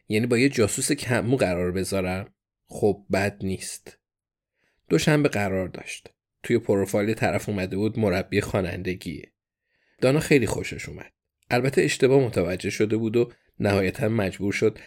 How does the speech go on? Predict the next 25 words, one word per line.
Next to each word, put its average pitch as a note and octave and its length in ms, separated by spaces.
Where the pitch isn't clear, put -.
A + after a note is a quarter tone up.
شب C3 220
ناخوشایندی G#2+ 800
رو A2+ 80
کنار F#2+ 360
یه G#2 180
مربی G2+ 420
رانندگی F#2+ 640
بگذرونه. F3 600
تازه A2+ 500
قضیه A2 340
رو A#2+ 80
برای G#2 180
مادرش F#2+ 460
کریس - 320
تعریف F#2+ 380
کرد B2+ 280
و C3+ 160
اونا A2 180
کلی B2 380
مزه F#2+ 420
ریختند - 580
و G#2 40
اونو G2+ 220
دست G2+ 360
انداختند. - 580